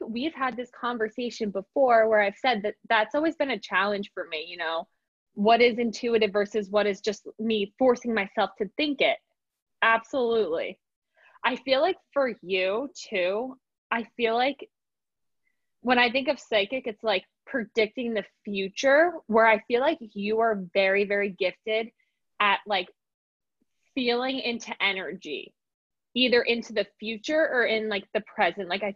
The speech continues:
feel like even, like, when you reach out to me about, like, you know, whatever with the podcast and just different things, like, you can, like, pinpoint the mood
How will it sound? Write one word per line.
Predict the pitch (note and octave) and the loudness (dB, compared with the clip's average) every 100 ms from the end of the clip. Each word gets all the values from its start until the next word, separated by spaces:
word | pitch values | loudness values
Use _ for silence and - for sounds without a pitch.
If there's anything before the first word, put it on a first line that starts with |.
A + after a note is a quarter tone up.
| - | -2
feel | A3 | 0
like | A#3+ - _ _ _ _ _ _ _ _ _ _ _ _ _ _ _ _ | 0 -4 _ _ _ _ _ _ _ _ _ _ _ _ _ _ _ _
even, | C4 C4 C#4 C#4 - | 0 2 2 0 0
like, | B3+ B3+ | 0 2
when | B3+ | 0
you | B3+ | 0
reach | A#3 A#3 A3 | 0 0 2
out | F#3 - | 0 0
to | A#3+ | -2
me | A#3 | 0
about, | G#3+ F#3 | 2 2
like, | G3+ G#3+ | 0 -2
you | |
know, | F#3 F3 | -4 0
whatever | G3+ F#3 F3 | 0 2 0
with | F#3 | -2
the | G3+ | -6
podcast | A3+ D4+ C#4+ C4+ C4+ C4 - | 0 0 2 2 0 0 -8
and | A3+ | -12
just | G3+ - | -10 -8
different | G#3 A3 G#3 - | -4 -4 -4 0
things, | F3+ F#3 A#3+ A3+ | 2 2 0 0
like, | G3+ | 0
you | - A3 A#3 - | -2 -4 -4 -6
can, | B3+ | -4
like, | B3+ A3 - _ _ | 0 0 -2 _ _
pinpoint | B3+ A#3 - A3+ G#3+ | -2 -2 0 -2 0
the | G#3+ | 0
mood | G3+ G3 F3 F#2 | 0 0 -2 -4